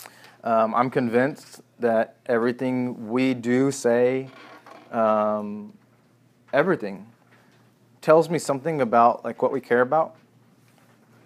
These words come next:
So I care about my job, I care about my family, I care about lots of things. Um, I care about, show me your hobbies and I can really see what you care about. Um, and therefore, what you, like,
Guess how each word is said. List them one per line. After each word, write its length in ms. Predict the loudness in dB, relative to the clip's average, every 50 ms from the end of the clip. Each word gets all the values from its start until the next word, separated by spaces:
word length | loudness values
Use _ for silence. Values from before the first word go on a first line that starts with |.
| _ _ _ _ -20 _ _ _ _ _ _ -10
So 140 | -6 -4
I 60 | -4 -4
care 240 | -2 0 2 2
about 260 | 4 4 4 4 4 4
my 120 | 0 -2
job, 320 | 0 2 2 2 2 2
I 60 | 0 -4
care 180 | -2 0 0
about 160 | 2 2 2
my 100 | 0 -2
family, 460 | -4 -6 -6 -4 -2 -2 -2 -2 -2 -4
I 60 | -6
care 220 | -4 0 0 2
about 200 | 2 2 2 2
lots 260 | 2 0 0 0 -4
of 80 | -12 -12
things. 440 | -8 -8 -6 -6 -8 -10 -14 -20 -20 -20 -20 -20 -20 -20 _
Um, 220 | -4 -4 -4 -2 -2
I 80 | -6 -8
care 220 | -6 0 4 4
about, 400 | 4 6 8 6 6 6 4 -2 -14 _ _ _ -20 _ _ _ _ -20 -20 _ _ _
show 200 | -2 2 4 4
me 120 | 4 4
your 100 | 2 2
hobbies 460 | 2 4 4 6 6 4 2 -4 -4 -4
and 80 | -6
I 40 | -6
can 160 | -6 -8 -6
really 240 | -2 0 0 0 0
see 200 | -4 -6 -8 -6
what 120 | -6 -6
you 80 | -8 -8
care 200 | -6 -2 -2 0
about. 340 | 0 0 -2 -4 -4 -8 -12 _ _ _ _ _ _ _ _ _ _ _ _ _ _ -10
Um, 440 | -8 -6 -6 -6 -8 -10 -14 -16 -18 _ _ _ _ _ _ _ _ _ _ _ _ _ _ _ _ _ _ _ _ _ _ _ _ -10 -6
and 160 | -4 0 2
therefore, 560 | 2 2 2 2 0 2 4 4 4 2 0 -2
what 240 | -4 -4 -4 -4 -4
you, 380 | -6 -4 -2 -2 -2 -4 -4 -4
like, 220 | -4 -4 -4 -6